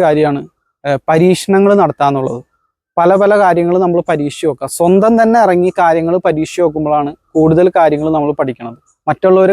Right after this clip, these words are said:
കാണാത്തത് നമുക്ക് കാണാനായിട്ട് സാധിക്കും. ഈ പരീക്ഷണങ്ങൾ പലർക്കും അത്ര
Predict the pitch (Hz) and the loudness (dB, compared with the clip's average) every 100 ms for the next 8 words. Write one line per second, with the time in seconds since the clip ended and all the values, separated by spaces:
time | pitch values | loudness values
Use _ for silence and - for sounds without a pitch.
0 | 185 160 160 156 170 165 165 160 139 139 | 2 0 0 0 0 0 -2 -2 -2 -2
1 | 151 147 - 131 127 131 _ _ _ 190 | -4 -6 -8 -8 -10 -20 _ _ _ -6
2 | - 180 190 196 - 220 220 240 226 185 | 0 0 2 0 0 0 2 2 2 0
3 | 170 190 170 | 0 -2 -2